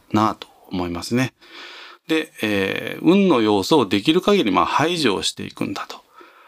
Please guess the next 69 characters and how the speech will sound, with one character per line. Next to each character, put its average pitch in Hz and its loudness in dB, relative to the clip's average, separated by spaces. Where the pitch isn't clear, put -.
ま 165 0
あ、 - -4
こ 160 0
の 180 0
た 190 0
め 185 2
に、 185 2
ま 120 4
あ、 98 -4
行 107 0
動 98 2
を 95 -2
し - -2
て、 151 0
え 110 -8
ー、 - -12
成 104 -4
果 82 -8
再 85 -6
現 90 -4
性 160 0
を 170 -2
高 - -4
め 95 -2
て - -14
い - -18
く - -10
ん 101 -6
だ - -12
と。 - -18
ま 165 -2
あ、 - -2
そ 175 -2
の 190 4
よ 214 4
う 208 4
に 143 2
こ - 0
う - -2
捉 101 -2
え 92 -2
て - -6
い 90 -6
た 95 -6
だ 87 -8
け 110 -6
る 127 -4
と 156 -2
よ 107 -6
ろ 92 -6
し - -8
い 95 -12
か - -12
な 107 -2
と - -18
思 98 -4
い 90 -8
ま 90 -10
す - -16
ね。 92 -8
た 208 0
だ、 170 -4
結 208 2
果 247 4
に 240 4
つ 254 4
い 226 2
て - -2
は、 143 0